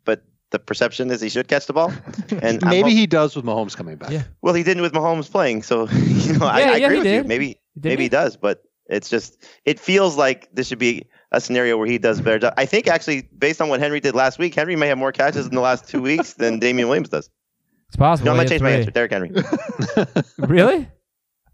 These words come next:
Speaker 3: Uh, he, okay, so first two games of the season, first three games, uh, of the season for Damian Williams, he had twelve catches. So that was weeks one,
Speaker 1: He's
Speaker 3: two,
Speaker 1: got
Speaker 3: and
Speaker 1: what,
Speaker 3: five.
Speaker 1: five in his last six games or something like that?
Speaker 3: Five in his last four games.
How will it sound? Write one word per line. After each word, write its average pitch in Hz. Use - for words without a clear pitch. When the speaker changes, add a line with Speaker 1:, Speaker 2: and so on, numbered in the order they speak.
Speaker 3:
Uh, 160
he, 156
okay, 156
so 160
first 214
two 214
games 175
of 156
the 151
season, 156
first 262
three 208
games, 143
uh, -
of 131
the 123
season 123
for 117
Damian 117
Williams, 107
he 110
had 107
twelve 98
catches. -
So 110
that 127
was 123
weeks 131
one, 123
Speaker 1:
He's 117
Speaker 3:
two, 131
Speaker 1:
got 131
Speaker 3:
and 110
Speaker 1:
what, 101
Speaker 3:
five. 101
Speaker 1:
five 123
in 131
his 110
last 120
six -
games 135
or 143
something 151
like 160
that? 175
Speaker 3:
Five 160
in 156
his 143
last 131
four 110
games. -